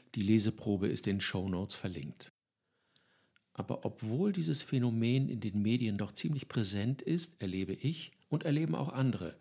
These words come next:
immer wieder große Skepsis, ja mitunter aggressive Abwehr. Nach einem Interview im Online-Portal der Zeitung Welt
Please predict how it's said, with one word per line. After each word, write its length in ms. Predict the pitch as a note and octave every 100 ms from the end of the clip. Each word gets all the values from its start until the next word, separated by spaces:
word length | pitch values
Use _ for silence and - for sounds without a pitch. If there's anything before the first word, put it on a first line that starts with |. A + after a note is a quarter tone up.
| -
immer 300 | B2+ C3+ A2
wieder 240 | A#2 A#2
große 400 | G2+ G2+ A#2+ C3+
Skepsis, 640 | G#2 - B2+ - B2+ - - - _ -
ja 400 | A2 A#2 C#3+ C#3+
mitunter 640 | A#2+ - - B2 B2+ -
aggressive 560 | A2+ - A2 - A2 -
Abwehr. 480 | A2 - D#2 C#2+ C2 - _ _ -
Nach 100 | B2
einem 220 | A#2+ B2
Interview 480 | D3 C#3+ G#2+ A#2 -
im 200 | A2+ -
Online-Portal 800 | C#3+ C3+ B2 - A#2 B2 B2 A#2
der 160 | A2+
Zeitung 500 | - A#2+ A#2 G#2+ G2
Welt 380 | G2+ G#2 C3 D3